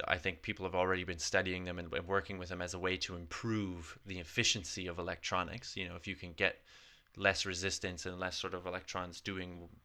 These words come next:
going off on these other areas and getting more of a straight current, then that's obviously gonna be a good thing. Um, but yeah, so by moving the electrons through these ballistic conductors,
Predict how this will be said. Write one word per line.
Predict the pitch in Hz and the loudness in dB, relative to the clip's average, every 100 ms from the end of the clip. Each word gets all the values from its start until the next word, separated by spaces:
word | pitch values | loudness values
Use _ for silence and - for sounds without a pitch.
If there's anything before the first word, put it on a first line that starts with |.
| _ _ - | _ _ -8
going | 101 95 90 | -2 -2 -2
off | 90 90 | -4 -4
on | 90 | -6
these | 90 90 | -4 -2
other | 90 87 85 | 0 0 2
areas | 107 110 90 | 4 4 2
and | 92 92 | -2 -2
getting | 90 87 | -2 -2
more | 90 90 | -4 -4
of | 87 | -4
a | 85 | -4
straight | - - 98 - - | -2 2 0 -2 -8
current, | - 117 90 - | -2 -2 -2 -8
then | 95 - 107 | -12 -12 -10
that's | - - 87 | -10 -6 -6
obviously | 85 87 90 | -6 -4 -6
gonna | 92 | -6
be | 87 76 | -6 -4
a | |
good | 107 113 | -2 -2
thing. | - - - - - - - | -4 -8 -12 -16 -18 -4 4
Um, | 101 95 95 92 _ - | 4 4 0 -10 _ 2
but | 90 | 8
yeah, | 117 95 | 10 8
so | - 110 | 4 4
by | 98 95 | 6 6
moving | 98 113 175 170 139 | 4 0 0 0 2
the | 113 | 4
electrons | 107 120 - 98 95 - | 4 2 0 -2 -2 -6
through | - 110 113 | -6 -2 -2
these | 107 95 | 0 -4
ballistic | - 90 95 - - | -2 -4 -4 -6 -12
conductors, | - 92 131 - 85 85 | -6 4 4 4 -8 -8